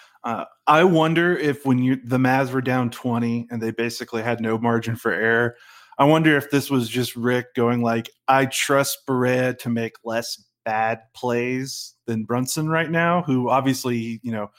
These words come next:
he has poise, but he is a second-year guy, and, and young players still make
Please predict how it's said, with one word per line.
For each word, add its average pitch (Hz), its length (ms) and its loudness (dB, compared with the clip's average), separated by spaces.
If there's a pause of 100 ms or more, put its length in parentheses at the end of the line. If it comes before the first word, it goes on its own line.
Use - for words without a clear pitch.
(200)
he 131 100 -2
has 131 240 0
poise, 113 340 0
but 113 120 -10
he 117 60 -4
is 117 100 -4
a 113 60 -8
second-year 110 440 -8
guy, 104 340 -4
and, 104 200 -6
and 117 160 -2
young 120 200 -2
players 113 340 -4
still 113 220 -4
make 110 300 -6